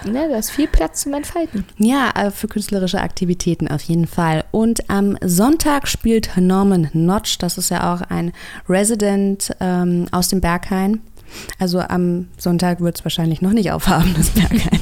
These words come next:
Speaker 2: <laughs> Ist jetzt einfach mal, ich gehe nach dem Ausschlussprinzip,
Speaker 1: Ist ja auch noch
Speaker 2: weißt
Speaker 1: nicht
Speaker 2: du?
Speaker 1: Sonntag am, äh, der Oktober beginnt ja noch nicht am Sonntag.
Speaker 2: Das ist natürlich vollkommen korrekt, liebe Zoe. Das ist so typisch für mich, ne? Ich bin immer so ein bisschen zu schnell und bin da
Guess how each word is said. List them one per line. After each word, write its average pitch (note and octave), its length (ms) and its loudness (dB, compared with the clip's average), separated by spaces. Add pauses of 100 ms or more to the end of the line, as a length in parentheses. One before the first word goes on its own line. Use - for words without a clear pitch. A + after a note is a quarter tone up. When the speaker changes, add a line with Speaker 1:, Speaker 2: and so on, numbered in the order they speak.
(120)
Speaker 2:
<laughs> - 260 -10
Ist - 140 -2
jetzt F#3+ 160 -4
einfach F#3+ 300 0
mal, G3 180 2 (200)
ich - 140 0
gehe F4+ 140 4
nach F4 100 4
dem C#4+ 180 2
Ausschlussprinzip, - 840 2
Speaker 1:
Ist D4 60 6
ja C4+ 120 2
auch - 40 0
noch - 80 2
Speaker 2:
weißt D4 100 2
Speaker 1:
nicht D4+ 140 4
Speaker 2:
du? D#4 60 4
Speaker 1:
Sonntag A3+ 460 2
am, G3+ 220 -2 (380)
äh, G3+ 260 0
der A3 220 2
Oktober B3+ 380 0
beginnt A#3+ 300 -2
ja A#3+ 80 0
noch A#3 80 0
nicht A#3 160 -2
am A3 80 2
Sonntag. A3 460 -4 (400)
Speaker 2:
Das G3 140 4
ist - 60 0
natürlich A3 380 4
vollkommen F#3+ 380 4
korrekt, E3 420 2
liebe D#3+ 200 4
Zoe. D#3 280 2
Das D#4+ 140 4
ist - 40 2
so F#4+ 80 2
typisch F#4 440 0
für E3 120 2
mich, D3+ 320 2
ne? C4+ 160 4
Ich D#4+ 100 -4
bin D4 120 0
immer C#4+ 220 2
so A3+ 80 4
ein G#3+ 80 4
bisschen C4+ 360 0
zu - 140 0
schnell B3 380 2
und A3 200 2
bin A3+ 120 4
da G#3 160 4